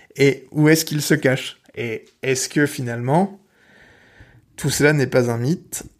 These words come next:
et est-ce que le bonheur existe ? Voilà, et la boucle est bouclée, j'en arrive à cette conclusion-là, et, euh, et c'est un sujet qui me passionne, c'est un sujet vraiment que je trouve très intéressant,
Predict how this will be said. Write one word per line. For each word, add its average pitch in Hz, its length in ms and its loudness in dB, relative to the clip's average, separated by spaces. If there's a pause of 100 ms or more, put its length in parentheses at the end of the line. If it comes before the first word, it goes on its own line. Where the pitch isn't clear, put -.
(200)
et 139 120 -8
est-ce 123 120 -6
que 143 80 0
le 123 80 4
bonheur 120 320 2
existe ? 156 540 0 (360)
Voilà, 147 320 2 (120)
et 139 260 0
la 131 100 4
boucle 143 220 0
est 131 60 4
bouclée, 151 480 2 (100)
j'en 131 160 -4
arrive 143 220 4
à 135 60 2
cette 127 180 -6
conclusion-là, 120 560 -8 (520)
et, 139 300 2
euh, 117 500 -6 (120)
et 131 40 0
c'est 143 200 0
un 135 80 0
sujet 147 260 0
qui 165 100 -2
me 139 80 2
passionne, 135 440 2
c'est - 140 -10
un 127 60 -4
sujet 131 240 0
vraiment 139 300 0
que 131 140 -2
je 123 40 -4
trouve 120 220 -10
très 147 260 -2
intéressant, 135 540 -2